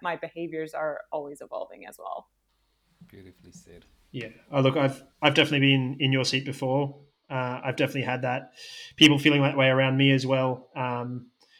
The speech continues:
Speaker 3: I also think, uh, the context really matters here. So you made a really good point of, like, you know, if you go out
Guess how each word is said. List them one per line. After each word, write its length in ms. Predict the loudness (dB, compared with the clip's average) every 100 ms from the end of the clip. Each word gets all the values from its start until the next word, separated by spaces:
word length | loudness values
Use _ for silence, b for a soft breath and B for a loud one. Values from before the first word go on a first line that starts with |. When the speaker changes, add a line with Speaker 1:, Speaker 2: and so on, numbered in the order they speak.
| b
Speaker 3:
I 60 | 4
also 200 | 4 4
think, 260 | 2 0 -2 -18 _ -12
uh, 380 | -10 -8 -10 -12 _ _ _ _ _ _ _ _ _ 0
the 100 | 2
context 480 | 4 4 4 0 2
really 180 | 4
matters 340 | 4 4 2 2
here. 300 | 2 2 2
So 260 | -2 -2
you 260 | -2 -2 0
made 100 | 2
a 20 |
really 120 | 2
good 120 | 0 -2
point 220 | -2 -2
of, 80 | -2
like, 300 | -4 -4 -8 -8
you 100 | -8
know, 100 | -6
if 140 | -6 -2
you 60 |
go 100 | 0
out 260 | 2 0 -4